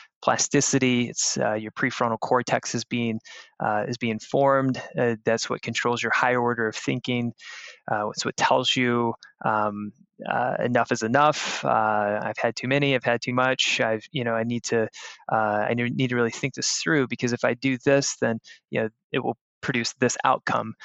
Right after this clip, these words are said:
And so it's really what, what guides your decisions,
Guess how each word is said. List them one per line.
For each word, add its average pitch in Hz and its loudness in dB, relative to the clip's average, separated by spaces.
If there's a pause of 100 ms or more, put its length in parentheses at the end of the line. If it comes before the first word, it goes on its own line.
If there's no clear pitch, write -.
(260)
And 135 0
so 135 2
it's - -2
really 196 4
what, 123 2
what 123 -4
guides 127 2
your 123 2
decisions, 120 0